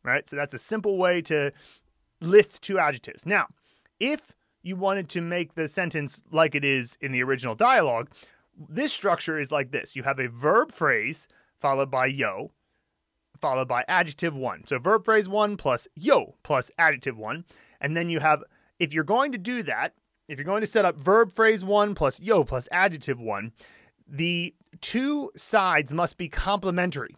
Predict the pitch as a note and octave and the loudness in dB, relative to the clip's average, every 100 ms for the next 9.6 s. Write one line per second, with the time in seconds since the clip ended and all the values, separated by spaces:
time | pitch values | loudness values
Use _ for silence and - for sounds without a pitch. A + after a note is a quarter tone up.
0 | _ - F3 D#3+ F3 D#3+ D#3+ D3+ C#3+ G3+ | _ 0 2 4 2 -4 -4 -2 0 4
1 | C#4 C#4+ A3+ A3+ A3 F#3 E3 - B3+ B3+ | 4 4 2 2 2 -4 -8 4 6 6
2 | - - - _ _ _ - F3+ - D3 | 2 -10 -18 _ _ _ 0 0 2 -2
3 | B2+ A#2+ D3+ G#3+ A#2 - _ _ D#3+ D#3+ | -4 -6 2 2 2 -6 _ _ -2 -2
4 | - C4 - G#3+ - D#3+ D3 C#3 D#3 C#3+ | 2 4 4 0 -2 -2 -4 -4 2 2
5 | B2+ G#3 A3 F#3 F3 D#3+ C#3+ - C#3 B2+ | 4 6 6 4 0 -2 -4 -2 -2 -2
6 | B2 C3 A#2 B2+ G2+ - C3 C#3 C#3+ - | 0 0 2 -2 -4 -4 -4 -2 -2 -4
7 | C#3 C3 B2 - - _ - B2 A2+ - | -4 -4 -4 -10 -20 _ 0 2 2 0
8 | D3+ C#3 C#3 C#3 C3 A2 G#2 F#2+ F2+ - | -4 -2 -4 -2 -2 -2 -6 -6 -8 -12
9 | _ - - - D#3 | _ -20 -4 2 4